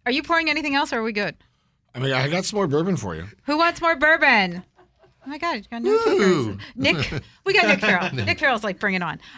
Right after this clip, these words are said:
Speaker 1: Um, okay, so let's give everybody the fine details. We did not talk barbecue at all. So who's cooking it up?
Speaker 2: Uh, so we got a, we got a couple different barbecues coming out. We've got, uh, you know, our, our neighbor due south,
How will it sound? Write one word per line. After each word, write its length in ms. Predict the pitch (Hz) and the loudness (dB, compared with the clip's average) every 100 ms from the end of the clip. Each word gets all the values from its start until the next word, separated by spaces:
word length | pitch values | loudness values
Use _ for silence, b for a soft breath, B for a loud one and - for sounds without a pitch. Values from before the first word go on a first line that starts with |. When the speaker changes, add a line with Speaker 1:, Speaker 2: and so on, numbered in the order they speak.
| _ | _
Speaker 1:
Um, 300 | 254 247 240 - | 4 4 4 -2
okay, 240 | 302 320 254 | 0 0 -2
so 480 | - 302 269 269 - | -2 2 2 0 -4
let's 300 | 247 294 285 | 0 0 0
give 160 | 339 285 | -4 -2
everybody 360 | 254 233 240 | -4 -2 -4
the 80 | 220 | -2
fine 220 | 240 220 | -4 -4
details. 360 | 226 233 226 - | -4 -6 -6 -6
We 140 | 247 | -6
did 180 | 233 254 | -4 -2
not 240 | 254 339 | 0 -2
talk 220 | - 269 - - | -4 -6 -6 -4
barbecue 480 | 254 320 - 208 | -2 -2 -4 -4
at 220 | 180 160 - | -4 -6 -4
all. 460 | 226 214 - - - _ _ _ _ _ | -2 0 -2 -8 -16 _ _ _ _ _
So 120 | - 240 | -4 -4
who's 360 | 294 285 - _ | -4 -10 -16 _
cooking 300 | 330 - 302 | -16 -10 -8
it 80 | 349 | -8
up? 240 | 285 - _ _ _ _ | -10 -14 _ _ _ _
Speaker 2:
Uh, 160 | 131 139 | -2 0
so 120 | 175 | 0
we 120 | 175 | 0
got 100 | 202 | 0
a, 260 | 202 180 - | 0 -2 -4
we 120 | 165 | -4
got 100 | 180 | -2
a 40 | |
couple 180 | 185 180 | -2 -4
different 220 | 175 175 | 0 0
barbecues 440 | 139 131 123 123 107 | 0 -2 -2 -2 -2
coming 240 | 123 110 | -2 -2
out. 160 | 107 101 | -2 -4
We've 220 | 107 90 | -6 -8
got, 320 | 113 107 107 | -6 -4 -4
uh, 220 | 98 92 95 | -4 -6 -6
you 120 | 104 | -6
know, 60 | 101 | -8
our, 120 | 98 | -8
our 120 | 98 104 | -6 -4
neighbor 280 | 98 98 | -4 -4
due 160 | 95 101 | -8 -8
south, 480 | - 104 101 107 | -8 -6 -10 -12